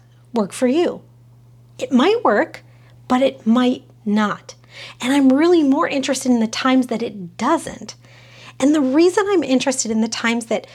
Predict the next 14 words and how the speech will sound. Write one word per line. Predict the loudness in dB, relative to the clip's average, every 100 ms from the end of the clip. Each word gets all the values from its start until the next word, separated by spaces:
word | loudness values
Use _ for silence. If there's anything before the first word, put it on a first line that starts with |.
| -16
some | -10 -4 -2 0 -2
standard | -6 -10 -2 0 0 0 -4 -4
solution | -2 -2 -2 -2
doesn't | -2 -4 -6
work | -6 -6 -6
for | -6
you | -6 -6 -8 -10 -12 -18 -16 -6
is | -4
because | -2 -2 -2 -4 -4 -4
it | -4 -4 -2
begs | -2 -2 -4
the | -8
question, | -6 -8 -8 -8 -8 -6 -6 -6 -10 -20 -20 -20 -20 -20 -20 -20 -20 -20 -2
well, | 2 2 0